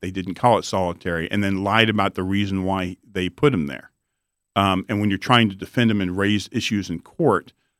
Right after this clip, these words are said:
uh, not to mention all kinds of other threats and other things that happened, uh, including to me. So, uh, yeah, I got, I got accused of accepting illegal gifts from foreign governments at one point.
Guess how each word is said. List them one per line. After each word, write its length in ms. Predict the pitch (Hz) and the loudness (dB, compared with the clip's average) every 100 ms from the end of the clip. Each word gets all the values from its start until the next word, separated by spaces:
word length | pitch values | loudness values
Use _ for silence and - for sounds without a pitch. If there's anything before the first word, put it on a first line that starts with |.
| _ - | _ -6
uh, 160 | 98 95 | -4 4
not 200 | 123 127 | 6 6
to 60 | 120 | 6
mention 300 | 120 117 110 | 4 2 -2
all 120 | 101 | -2
kinds 280 | - 107 104 | -2 -2 0
of 80 | |
other 200 | 92 85 | -2 -4
threats 460 | 78 - 110 98 - | -8 -4 0 0 -2
and 100 | 98 | -2
other 160 | 104 98 | -2 -4
things 320 | - 87 - | -4 -6 -6
that 140 | 78 | -6
happened, 520 | 90 107 - 80 67 _ _ _ _ - | -2 -2 -2 -8 -12 _ _ _ _ -6
uh, 260 | 92 87 87 | -4 -2 -4
including 380 | 113 98 101 90 | -4 -2 -2 -2
to 100 | 85 | -2
me. 360 | 87 123 62 - _ _ _ _ _ _ - | 2 2 0 -10 _ _ _ _ _ _ -2
So, 380 | 104 92 85 - _ _ - | 4 4 4 -2 _ _ -2
uh, 340 | 90 85 82 - | 0 0 -2 0
yeah, 160 | 120 | 4
I 80 | 95 | 4
got, 200 | 127 87 - - | 4 0 -4 0
I 80 | |
got 140 | 117 101 | 2 2
accused 480 | 92 - 123 113 110 | 0 0 2 2 0
of 280 | 98 87 - _ | -2 -2 -10 _
accepting 580 | - - - 135 127 120 | -20 -14 -2 -2 0 0
illegal 400 | 104 107 117 104 | 0 0 0 -2
gifts 240 | 101 110 - | -2 -6 -4
from 160 | 101 | -6
foreign 380 | 92 110 104 92 | -6 -4 -2 0
governments 480 | 95 110 101 73 - | 2 2 0 -4 -6
at 80 | 73 | -6
one 200 | 87 80 | -6 -6
point. 340 | 82 67 - | -8 -10 -12